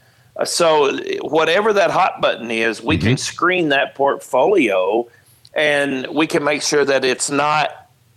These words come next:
Speaker 1: funding those things. And if it is, then we can change it for you. And it doesn't cost you anything for us to do that. Number one, it doesn't cost you anything to screen it. And number two, it doesn't cost you anything to clean it.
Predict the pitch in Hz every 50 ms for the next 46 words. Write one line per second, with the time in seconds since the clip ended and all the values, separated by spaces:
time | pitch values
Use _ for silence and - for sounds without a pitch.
0 | _ _ _ - - 170 185 175 156 156 127 117 117 113 110 - - 120 117 123
1 | 135 147 143 143 131 - 147 139 175 262 302 - 139 131 131 - - - - _
2 | _ - 160 156 156 151 156 143 - 151 139 135 - - 135 110 117 101 - 147
3 | 123 - - 139 127 110 104 107 120 - - 131 123 131 131 131 160 156 156 156
4 | 143 - - - - 175 131 - - - - 117 113 110 107 104 104 104 101 -
5 | - 107 107 107 104 101 - _ - - - _ _ - - 143 135 - - 135
6 | - - - 120 101 107 - 127 120 110 95 95 87 - - - 117 110 104 107
7 | 104 120 127 151 180 190 - - 95 117 110 113 101 - - 131 131 139 - -
8 | - 123 131 127 123 123 120 - 123 123 123 120 117 120 - 101 - - - -
9 | - 131 135 143 180 214 247 294 - - - _ _ _ _ _ _ _ _ _
10 | _ _ _ - - 107 120 117 123 117 - - 151 180 175 139 127 120 107 123
11 | 127 - - 131 131 131 - - 135 131 131 131 135 139 131 - 143 139 139 139
12 | 127 - 135 - - 160 160 175 170 160 127 104 87 - _